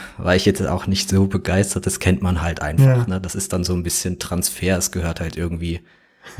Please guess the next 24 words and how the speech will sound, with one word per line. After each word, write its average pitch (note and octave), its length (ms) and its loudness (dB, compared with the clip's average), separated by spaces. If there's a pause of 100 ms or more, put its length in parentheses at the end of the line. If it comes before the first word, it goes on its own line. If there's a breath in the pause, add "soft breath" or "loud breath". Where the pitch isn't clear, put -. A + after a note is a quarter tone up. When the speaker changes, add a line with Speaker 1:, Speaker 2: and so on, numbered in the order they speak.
(120)
Speaker 1:
mit G2+ 180 -2
dazu. B2 340 2
Speaker 2:
<laughs> D#3+ 200 4
Das B2+ 100 4
Speaker 1:
Und C#3 140 4
da G#2+ 60 6
gibt's C3 240 6
auch D#3+ 180 8
Speaker 2:
Überführungsetappe. C#3+ 40 8 (300)
Speaker 1:
Highlights, A2 360 2
ne? A#2+ 240 2 (200)
Ja, G#2 360 4
genau. F#2+ 320 2
Also F2+ 140 2
da G2 60 2
gibt's A#2+ 180 4
natürlich A2+ 260 2
auch A#2 200 0
Highlights, C3 400 2
die G#2 100 -2
mega G#2+ 260 2
schön A#2 320 2
sind, B2+ 260 0
aber G2 320 4